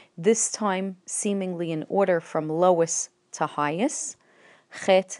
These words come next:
being a sin that is done by mistake, and avon,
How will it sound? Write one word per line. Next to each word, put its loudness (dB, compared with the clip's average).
being -8
a -6
sin -2
that -2
is -4
done -2
by 0
mistake, -4
and -4
avon, 0